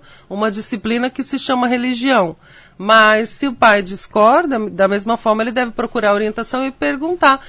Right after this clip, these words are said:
Porque muitas vezes, embutido nessa religiosidade, eu acredito que seja, é, assim, subliminar a pergunta dele,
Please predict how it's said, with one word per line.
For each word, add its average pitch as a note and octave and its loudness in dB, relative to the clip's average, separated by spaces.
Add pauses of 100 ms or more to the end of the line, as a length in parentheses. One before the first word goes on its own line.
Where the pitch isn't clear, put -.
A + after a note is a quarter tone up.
(220)
Porque A3+ -4
muitas C4 -2
vezes, G3 0
embutido A#3+ -2
nessa F#3+ -4
religiosidade, F3+ -2
eu F#3 -2
acredito G3 -4
que A3+ -8
seja, F#3+ -4 (440)
é, F3 -4
assim, G#3 -2
subliminar G#3+ 0
a G3 -2
pergunta F#3+ -4
dele, G#3 -2